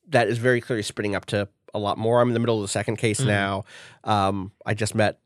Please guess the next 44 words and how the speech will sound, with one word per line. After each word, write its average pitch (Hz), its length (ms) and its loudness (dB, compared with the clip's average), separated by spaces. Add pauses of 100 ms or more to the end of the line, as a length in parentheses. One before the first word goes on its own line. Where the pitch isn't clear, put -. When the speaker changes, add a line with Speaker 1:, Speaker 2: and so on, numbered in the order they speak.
Speaker 1:
Honor's 101 280 -2
mom, 101 420 -2 (280)
who 107 120 0
is 104 100 0
Speaker 2:
Cool. - 80 -10
Speaker 1:
great. 107 480 -2 (160)
Uh, 104 560 0
Speaker 2:
My, 175 400 2 (640)
my, 151 320 2
my 190 300 4
big 175 280 2
question 135 380 0
is, 117 280 -2
because 127 640 0 (240)
given 147 500 4 (220)
all 147 160 6
the 131 100 0
similarities 117 760 -2
to 110 460 -4
Phoenix 110 400 -8
Wright, 110 300 -8
Speaker 1:
Mm-hmm. 107 420 -8
Speaker 2:
the, 147 400 4
the 147 280 -2
thing 180 200 0
that 180 80 -2
you 151 140 -2
end 143 180 -2
up 123 100 -4
doing 123 240 0
in 117 80 -4
those 117 180 -4
games 117 240 -4
is 107 100 -8
after 120 220 -6
gathering 113 340 -4
enough 110 200 -8
evidence 120 400 -4
and 117 80 -14
questioning 135 320 -2
enough 110 220 -6
people, 107 340 -10
you 101 60 -12
go 107 240 -10